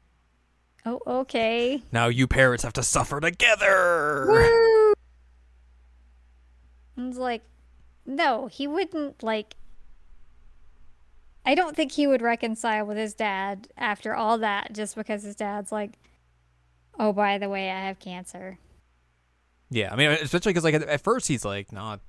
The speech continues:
Speaker 2: send him to jail." <laughs>
Speaker 1: Yeah, take him to jail.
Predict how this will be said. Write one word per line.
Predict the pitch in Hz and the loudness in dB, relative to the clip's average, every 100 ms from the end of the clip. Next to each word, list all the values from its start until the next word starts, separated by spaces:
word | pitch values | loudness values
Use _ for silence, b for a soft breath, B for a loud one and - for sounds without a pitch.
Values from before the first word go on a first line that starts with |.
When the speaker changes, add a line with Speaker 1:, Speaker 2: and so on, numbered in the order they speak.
| - - | -18 -8
Speaker 2:
send | 120 123 | -6 -2
him | 131 135 | -2 -2
to | 117 | -4
jail." | 101 - 117 131 120 107 113 - - | -4 0 4 6 4 2 2 2 2
<laughs> | |
Speaker 1:
Yeah, | 269 294 262 233 226 | 2 4 2 0 -2
take | 277 311 | -2 0
him | 311 | 0
to | 254 | -2
jail. | 247 180 262 247 254 247 240 226 214 | -4 -4 0 2 2 0 -2 -4 -10